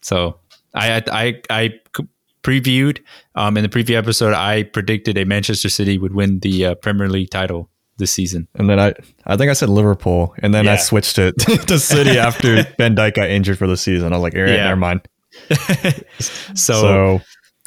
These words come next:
Speaker 1: yeah.
Speaker 2: well,
Speaker 1: Oh, man.
Speaker 2: gonna give some cake to Yush in terms of his success, his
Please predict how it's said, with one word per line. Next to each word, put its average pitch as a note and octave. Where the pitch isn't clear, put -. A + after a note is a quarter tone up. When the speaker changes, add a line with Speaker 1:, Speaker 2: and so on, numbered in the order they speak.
Speaker 1:
yeah. F2+
Speaker 2:
well, A#2+
Speaker 1:
Oh, E2
man. E2+
Speaker 2:
gonna G2+
give A2
some A2
cake -
to -
Yush A#2+
in G2
terms G#2+
of F#2+
his G2
success, -
his -